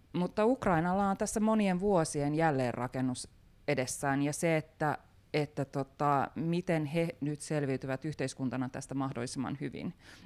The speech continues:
Ja, ja tämä sama sitten tietysti tulee yksilötasolle, että nyt kun meille alkaa Suomeen tulemaan entistä enemmän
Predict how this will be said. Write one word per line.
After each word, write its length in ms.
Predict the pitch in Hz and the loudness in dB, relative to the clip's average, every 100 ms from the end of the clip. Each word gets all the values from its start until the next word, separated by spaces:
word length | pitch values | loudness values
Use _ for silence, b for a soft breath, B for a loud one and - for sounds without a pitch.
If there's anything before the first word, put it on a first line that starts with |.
| B | B
Ja, 220 | 180 170 | 4 4
ja 140 | - 180 | 4 4
tämä 220 | 202 190 | 2 0
sama 300 | 196 208 202 | 0 0 0
sitten 320 | 160 151 156 | -2 -4 -4
tietysti 340 | 151 143 - 147 | -2 -4 -6 -8
tulee 280 | 160 165 | -2 2
yksilötasolle, 880 | 208 220 156 127 - - - 92 - | 2 0 -4 -6 -6 -6 -6 -8 -6
että 220 | 170 - | -8 -6
nyt 180 | 160 165 | -4 -4
kun 120 | 151 | -4
meille 200 | 160 165 | -2 2
alkaa 340 | 202 202 175 160 | 4 4 2 0
Suomeen 400 | 196 170 151 139 | 2 2 2 0
tulemaan 420 | 147 139 143 151 | -2 -2 0 0
entistä 360 | 156 143 - 160 | 0 -2 -2 -2
enemmän 440 | 160 143 135 139 | 0 2 0 -2